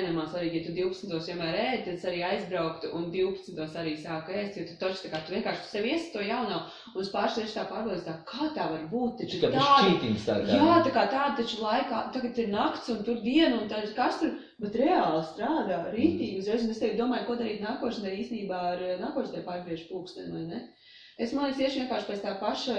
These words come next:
Speaker 1: nu, tā kā mums nāk pa to stundiņu, es, man liekas, vienkārši pēc tā paša vecā, vienkārši man vienalga, kāds pulkstenim laiks ir, bet, ā, nu, tā kā pēc, pēc celšanās, es nedomāju, ka no organismu tev pēkšņi gribās pārlikt
Speaker 2: Ja
Speaker 1: kaut
Speaker 2: tev
Speaker 1: kādu
Speaker 2: nav,
Speaker 1: stundu.
Speaker 2: ja tev nav jābūt
Speaker 1: Nu, jā,
Speaker 2: ofisā
Speaker 1: jā,
Speaker 2: tajā
Speaker 1: jā.
Speaker 2: laikā, tad tu vienkārši dzīvo,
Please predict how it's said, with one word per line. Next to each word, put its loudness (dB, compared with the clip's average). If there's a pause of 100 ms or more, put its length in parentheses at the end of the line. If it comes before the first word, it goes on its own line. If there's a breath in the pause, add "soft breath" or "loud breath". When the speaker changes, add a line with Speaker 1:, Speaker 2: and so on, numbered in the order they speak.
(240)
Speaker 1:
nu, 2
tā -2
kā -2
mums -4
nāk -4
pa -10
to -2
stundiņu, -2
es, -8
man -4
liekas, -4
vienkārši -4
pēc -8
tā -8
paša -6
vecā, -6
vienkārši -8
man -6
vienalga, 0
kāds -4
pulkstenim -4
laiks -2
ir, -4
bet, -8
ā, -4
nu, -2
tā -8
kā -4
pēc, -4
pēc -10
celšanās, -6
es -10
nedomāju, -4
ka -8
no 4 (100)
organismu 4
tev 2
pēkšņi 4
gribās 0
pārlikt 2
Speaker 2:
Ja 6
Speaker 1:
kaut 2
Speaker 2:
tev 10
Speaker 1:
kādu 8
Speaker 2:
nav, 10
Speaker 1:
stundu. 6
Speaker 2:
ja 8
tev 10
nav 8
jābūt 6
Speaker 1:
Nu, 6
jā, 12
Speaker 2:
ofisā 6
Speaker 1:
jā, 10
Speaker 2:
tajā 8
Speaker 1:
jā. 8
Speaker 2:
laikā, 8
tad 4
tu -4
vienkārši 2
dzīvo, 4